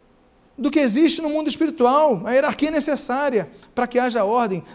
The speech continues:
para que se alcance alguma coisa, senão aquela unidade levítica não existe. Aí, nós temos o grande segredo.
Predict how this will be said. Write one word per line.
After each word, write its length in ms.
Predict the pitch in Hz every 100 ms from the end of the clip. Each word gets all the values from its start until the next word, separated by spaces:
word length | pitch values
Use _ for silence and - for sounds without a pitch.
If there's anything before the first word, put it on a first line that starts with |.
| -
para 140 | 247
que 100 | 247
se 140 | - 262
alcance 480 | 226 240 269 247
alguma 260 | 233 247 233
coisa, 460 | 170 202 233 190 160 -
senão 400 | - 220 240 269
aquela 320 | 269 - 240 247
unidade 420 | 220 190 202 196
levítica 440 | 214 185 233 -
não 80 | 269
existe. 440 | 233 247 - - _ _ _ _ _ _ _ _ _ _ _ _ _ _ _
Aí, 380 | 196 175 208 185 - - _ _ _ _ _ _ _ _ _ _
nós 240 | 202 202 185
temos 260 | 233 233
o 60 | 220
grande 320 | 180 240 220
segredo. 460 | - 190 147 131